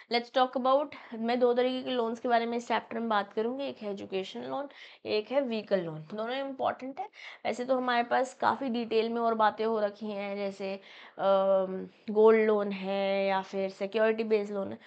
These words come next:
तो, अ, सिक्योरिटी मतलब शेयर, शेयर्स एटसेटरा को रख के, गिरवी रख के लोन लिया जा सकता है, क्योंकि वो कहीं ना कहीं किसी किसी चैप्टर में बात हो रखी है, इसलिए मैंने एक्सप्लिसिटली इस चैप्टर में उसे मेंशन नहीं किया है। पर जहाँ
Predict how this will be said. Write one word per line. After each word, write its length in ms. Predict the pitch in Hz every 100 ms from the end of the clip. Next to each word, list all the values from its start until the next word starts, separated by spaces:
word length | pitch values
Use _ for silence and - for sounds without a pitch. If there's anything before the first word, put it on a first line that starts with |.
| - - - -
तो, 100 | 339 370
अ, 380 | 339 226 214
सिक्योरिटी 320 | 226 233 233 240
मतलब 140 | 262
शेयर, 280 | 247 226 220
शेयर्स 300 | - 214 214
एटसेटरा 400 | 208 - 196 196
को 120 | 208
रख 160 | 196 190
के, 140 | 202
गिरवी 300 | 196 190 190
रख 120 | 190 190
के 80 |
लोन 160 | 196 190
लिया 220 | 190 185
जा 20 | 185 196
सकता 160 | 240
है, 200 | 277 - -
क्योंकि 280 | 247 233 294
वो 100 | 320
कहीं 240 | 269 240
ना 100 | 254
कहीं 260 | 254 254 254
किसी 200 | 240 233
किसी 180 | 233 233
चैप्टर 300 | 220 226 240
में 100 | 226
बात 220 | 214 220
हो 60 |
रखी 220 | 214 - 285
है, 60 |
इसलिए 220 | 269 262
मैंने 200 | 262 254 233
एक्सप्लिसिटली 720 | - 220 220 - 226 247 262 _ - - -
इस 160 | 254 -
चैप्टर 280 | 240 -
में 140 | 240 233
उसे 100 | 240
मेंशन 360 | 220 214 247
नहीं 220 | 233 220 214
किया 200 | 247 294
है। 60 | - - - -
पर 100 | 220
जहाँ 340 | 220 220 240